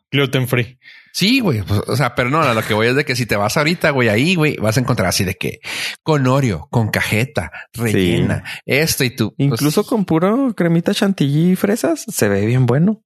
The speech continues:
Speaker 2: Ajá, y sabe rico, güey. O sea, sí, sí sabe, güey. Ah, luego fuera del aire les comento dónde más fui y que está chido. Eh, pero tomen en cuenta eso, o sea,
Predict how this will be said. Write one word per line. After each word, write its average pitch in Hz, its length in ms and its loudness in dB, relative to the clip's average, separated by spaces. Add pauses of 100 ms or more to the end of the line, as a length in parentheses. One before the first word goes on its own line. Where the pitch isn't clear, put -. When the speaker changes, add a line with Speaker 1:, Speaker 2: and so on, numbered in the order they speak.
(160)
Speaker 2:
Ajá, 233 240 -2
y 160 80 0
sabe 190 320 0
rico, 262 320 -4
güey. 180 240 2
O 139 80 2
sea, 139 100 0
sí, 151 200 0
sí - 100 -4
sabe, 262 340 -2
güey. 170 120 -2 (720)
Ah, 107 1120 -2
luego 117 600 2
fuera 120 280 0
del 113 120 2
aire 101 180 2
les 113 220 0
comento 98 460 0
dónde 110 200 2
más 107 200 0
fui 117 200 0
y 135 320 2 (180)
que - 80 -8
está - 120 -4
chido. - 260 -4 (240)
Eh, 104 920 0 (1080)
pero 113 120 0
tomen 127 220 0
en 120 60 -2
cuenta 107 220 0
eso, 127 120 0
o - 40 -4
sea, - 120 -4